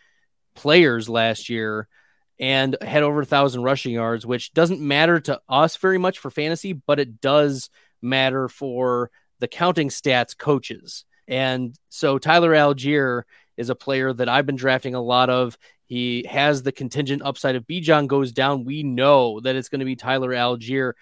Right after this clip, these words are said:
a solid running back too. And I, I, I like the talent of Allgeier. I, I'm not saying, I've only drafted Bijan when he's fallen to round two, and he has fallen to round two in some spots, but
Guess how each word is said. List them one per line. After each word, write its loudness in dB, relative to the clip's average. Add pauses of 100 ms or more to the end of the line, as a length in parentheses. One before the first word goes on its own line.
(200)
a -8
solid 2
running -4
back -2
too. -2 (460)
And -4 (920)
I, -4
I, -2 (180)
I 6
like 0
the -4
talent -4
of -6
Allgeier. -2 (460)
I, -10 (120)
I'm 0
not 4
saying, -2 (140)
I've -6
only 0
drafted 0
Bijan -2
when -4
he's -8
fallen -4
to -6
round -2
two, -4
and -8
he 0
has 6
fallen 4
to -2
round 2
two -2
in -2
some -2
spots, 2
but -4